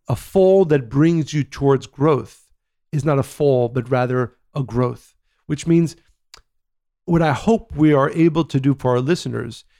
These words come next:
is really completely transform how we view both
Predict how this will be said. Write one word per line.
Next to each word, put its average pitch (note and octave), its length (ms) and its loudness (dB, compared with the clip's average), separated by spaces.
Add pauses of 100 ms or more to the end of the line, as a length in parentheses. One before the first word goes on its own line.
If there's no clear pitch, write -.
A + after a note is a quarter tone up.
(220)
is D3 160 0
really F3+ 180 2
completely E3+ 500 -4
transform C#3 1300 -2 (300)
how D3+ 560 0
we C3+ 440 0
view C3 440 2
both C3 480 -2